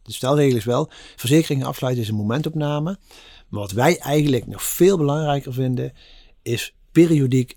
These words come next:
even, eh, vinger aan de pols houden om, om kijken of het nog klopt. Ik ken geen ondernemer die s-, stil blijft staan. Want als je dat doet, dan stopt het.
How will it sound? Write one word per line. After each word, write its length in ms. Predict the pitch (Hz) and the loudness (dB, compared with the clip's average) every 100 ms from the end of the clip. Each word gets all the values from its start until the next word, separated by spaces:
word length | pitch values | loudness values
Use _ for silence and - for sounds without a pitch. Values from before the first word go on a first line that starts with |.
| - | -6
even, 420 | 131 123 117 113 | -2 -2 -2 -8
eh, 140 | 110 104 | -8 -4
vinger 200 | 123 139 | -2 -2
aan 60 | 110 | -4
de 60 | |
pols 220 | - 98 | -6 -10
houden 240 | 95 90 95 | -8 -8 -6
om, 140 | 135 - | -8 -10
om 140 | 147 | -10
kijken 220 | - 151 127 | 0 0 0
of 60 | |
het 80 | 110 | -8
nog 40 | - | -4
klopt. 300 | 147 123 - | -4 -2 -4
Ik 80 | 156 | 0
ken 200 | 190 175 | 4 4
geen 120 | 170 | 4
ondernemer 680 | 151 135 143 185 202 220 - | 4 4 4 2 0 -4 -10
die 180 | 143 139 - | -6 -6 -6
s-, 160 | - - | -14 -12
stil 340 | - - 151 | -8 2 2
blijft 220 | 123 92 | 2 -4
staan. 260 | - 87 87 | -8 -14 -16
Want 300 | - - 113 | -18 -14 -8
als 80 | 113 | -8
je 60 | 123 | -4
dat 120 | 123 | 0
doet, 200 | 143 156 | 0 0
dan 460 | 135 127 120 123 117 | -6 -6 -6 -8 -8
stopt 360 | - 143 - | 0 0 0
het. 200 | - - | -16 -20